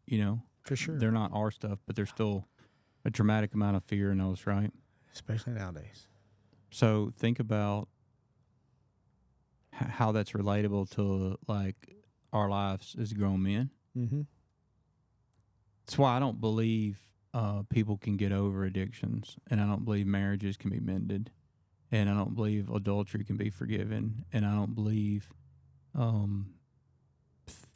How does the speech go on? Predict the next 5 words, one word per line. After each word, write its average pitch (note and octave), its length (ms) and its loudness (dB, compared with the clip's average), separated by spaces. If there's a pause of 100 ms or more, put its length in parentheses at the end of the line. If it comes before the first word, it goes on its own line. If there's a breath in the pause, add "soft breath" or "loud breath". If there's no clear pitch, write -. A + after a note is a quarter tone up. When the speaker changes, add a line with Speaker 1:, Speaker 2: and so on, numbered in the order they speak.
(160)
Speaker 1:
you G#2+ 160 4
know, G#2 300 -4 (920)
drugs, G2+ 400 4
uh, G2+ 140 -2 (360)
without, G2+ 480 0